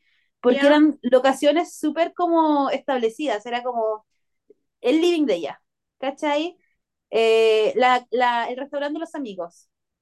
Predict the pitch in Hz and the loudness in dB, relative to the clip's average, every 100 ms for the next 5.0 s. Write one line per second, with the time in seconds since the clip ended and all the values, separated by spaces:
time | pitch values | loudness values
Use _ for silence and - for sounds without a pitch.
0 | _ _ 302 302 330 320 359 294 302 330 | _ _ -4 0 2 0 -2 -4 -2 -4
1 | - - 254 277 277 302 320 330 330 320 | -8 0 2 2 0 -2 -2 -2 0 -2
2 | 320 240 202 269 494 _ _ _ _ _ | -4 -2 0 0 -4 _ _ _ _ _
3 | _ _ _ _ 233 - 554 605 _ _ | _ _ _ _ -14 -8 -10 -10 _ _
4 | _ _ - - 247 240 233 151 - - | _ _ -20 -10 -4 -4 -4 -6 -10 -18